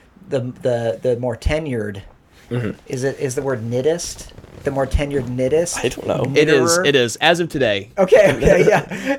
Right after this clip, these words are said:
Speaker 1: But then if Sister Spurlock's got the, some kind of
Speaker 2: Yeah.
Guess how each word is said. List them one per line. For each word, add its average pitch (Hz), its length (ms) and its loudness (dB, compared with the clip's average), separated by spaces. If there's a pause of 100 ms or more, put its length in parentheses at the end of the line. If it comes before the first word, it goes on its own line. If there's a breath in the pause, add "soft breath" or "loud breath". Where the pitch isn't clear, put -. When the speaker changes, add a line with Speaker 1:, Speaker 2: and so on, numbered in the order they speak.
Speaker 1:
But 185 220 0
then 190 180 6
if 170 160 0
Sister 208 420 -4
Spurlock's 208 560 -2
got 147 300 -2
the, 135 80 -14
some 165 240 -2
kind 160 240 -2
of 127 200 -8
Speaker 2:
Yeah. 117 280 2